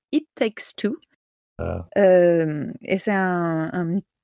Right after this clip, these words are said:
Speaker 1: un petit jeu un peu, euh, plateforme, euh, un peu à l'ancienne. C'est vraiment de la coop avec écran scindé pour le coup en vertical et non pas à l'horizontale.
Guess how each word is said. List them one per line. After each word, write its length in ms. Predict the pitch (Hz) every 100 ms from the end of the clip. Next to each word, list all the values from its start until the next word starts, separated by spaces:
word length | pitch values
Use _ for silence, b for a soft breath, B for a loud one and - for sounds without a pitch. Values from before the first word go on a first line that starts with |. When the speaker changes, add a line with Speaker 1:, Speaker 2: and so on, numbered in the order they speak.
| _ _ _
Speaker 1:
un 180 | 196 214
petit 320 | 220 285 -
jeu 260 | 240 262 254
un 120 | 202
peu, 360 | 208 240 240 226
euh, 220 | 196 185
plateforme, 880 | 175 208 196 - 220 214 214 214 196
euh, 560 | 175 175 170 175 175
un 120 | 170 185
peu 120 | 202
à 120 | 190
l'ancienne. 580 | 170 180 - 208 277 -
C'est 220 | - -
vraiment 460 | 196 190 233 339 359
de 80 | 262
la 180 | 220 202
coop 380 | - 226 220 233
avec 360 | 196 180 175 -
écran 380 | 220 - - 226
scindé 420 | - 214 202 214
pour 180 | 208 190
le 100 | 180
coup 240 | - 208 -
en 120 | 202
vertical 520 | 190 190 - - 190
et 80 | 180
non 160 | 180 175
pas 100 | 196
à 40 |
l'horizontale. 640 | 185 175 165 170 180 202